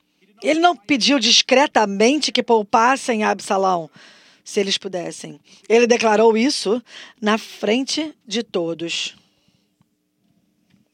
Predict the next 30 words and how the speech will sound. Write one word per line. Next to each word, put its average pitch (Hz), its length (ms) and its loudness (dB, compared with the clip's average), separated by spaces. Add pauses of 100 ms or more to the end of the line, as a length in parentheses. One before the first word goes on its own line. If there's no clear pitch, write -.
(1200)
E 180 60 -4
os 185 140 -2
homens 226 280 4
de 214 60 -6
Davi 208 260 0
lutaram 214 400 0
bem 214 480 0
e 247 100 0
a 254 60 4
batalha 233 460 2
estava 214 400 0
a - 20 -2
seu 208 160 -6
favor. 170 520 -8
Logo, 214 480 2 (640)
Absalão 233 560 2
estava 214 540 0
em 220 160 -2
retirada. 180 760 -2 (960)
Enquanto 240 460 0
fugia, 240 560 0 (480)
ele 269 200 2
ficou 285 340 0 (340)
preso 262 400 4
em 269 80 2
uma 262 140 2
árvore 233 380 0
pelos 240 240 -2
seus 233 200 -2
cabelos, 190 600 -4